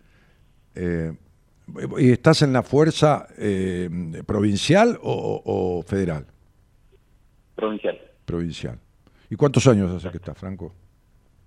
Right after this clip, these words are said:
Speaker 2: Eh, cinco.
Speaker 1: Eh, eh, ¿y, y
Speaker 2: Cinco
Speaker 1: sos
Speaker 2: poco.
Speaker 1: agente o entraste en la carrera de suboficial?
Speaker 2: Suboficial, exacto.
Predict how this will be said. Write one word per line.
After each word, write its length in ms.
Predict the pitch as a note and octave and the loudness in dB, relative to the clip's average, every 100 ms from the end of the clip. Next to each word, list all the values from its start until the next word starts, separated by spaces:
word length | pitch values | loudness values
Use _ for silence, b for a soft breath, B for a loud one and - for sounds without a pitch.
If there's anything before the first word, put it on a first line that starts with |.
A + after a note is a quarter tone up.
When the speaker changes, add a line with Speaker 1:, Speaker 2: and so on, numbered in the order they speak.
| _ _ _ | _ _ _
Speaker 2:
Eh, 280 | G2+ G2+ G2 | -10 -10 -10
cinco. 480 | F3+ C#3+ A#2 - - _ _ _ B B B B B | -10 -6 -6 -8 -20 _ _ _ B B B B B
Speaker 1:
Eh, 80 | A2 - | -2 -2
eh, 380 | A2 F2 A2 - | -6 -8 -10 -8
¿y, 180 | G2 | -6
y 80 | F#2 | -4
Speaker 2:
Cinco 140 | A2+ G2+ | -6 -4
Speaker 1:
sos 40 | A2 | -4
Speaker 2:
poco. 60 | G#2 | -2
Speaker 1:
agente 440 | C3+ F3+ G3 G3 | 2 2 2 0
o 160 | F#3+ G#2 | 0 -2
entraste 320 | F#2 G2+ - | -2 -6 -6
en 40 | F#2+ | -6
la 80 | |
carrera 220 | F2+ F#2+ F#2+ | -6 -4 -4
de 60 | |
suboficial? 800 | - F2+ F2 F2+ D#2+ D3+ F3+ F3+ - _ _ _ _ _ _ _ _ _ _ _ _ _ _ | -4 -4 -4 -6 -4 -2 -2 -4 -8 _ _ _ _ _ _ _ _ _ _ _ _ _ _
Speaker 2:
Suboficial, 560 | C3+ B2 G2+ F#2 F#2 G#2 | 0 0 0 -2 -2 -2
exacto. 420 | - F#2 - F#2 | -6 -8 -8 -10